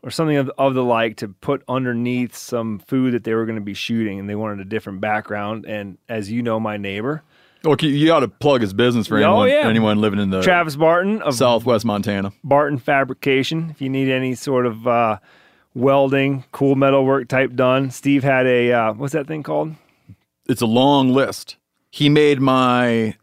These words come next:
Speaker 2: three sixteenths inch thick garden boxes out of welded steel plate, which are cool as shit.
Speaker 1: Yeah, they look nice.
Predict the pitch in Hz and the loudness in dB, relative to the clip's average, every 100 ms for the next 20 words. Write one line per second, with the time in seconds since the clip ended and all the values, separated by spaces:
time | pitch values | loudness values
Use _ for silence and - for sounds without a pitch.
0 | _ _ _ 131 143 139 151 135 - 143 | _ _ _ 0 2 2 0 0 0 2
1 | 131 - - _ _ _ - 131 131 - | 0 -2 -12 _ _ _ -2 0 0 -2
2 | - - 135 117 _ _ 98 120 131 117 | -4 0 0 0 _ _ 0 2 4 2
3 | 107 110 110 - 131 - _ _ _ _ | 2 2 0 -4 -12 -14 _ _ _ _
4 | _ _ _ _ 113 107 110 110 107 95 | _ _ _ _ -2 0 2 2 0 -6
5 | - 117 107 92 113 110 - _ _ _ | -2 0 0 0 -2 -2 -8 _ _ _
6 | _ _ _ _ _ _ 98 92 - 117 | _ _ _ _ _ _ -12 -10 -2 0
7 | 98 90 107 104 131 123 135 127 131 131 | 0 -2 -2 -2 0 0 0 -2 -4 -6
8 | 120 | -10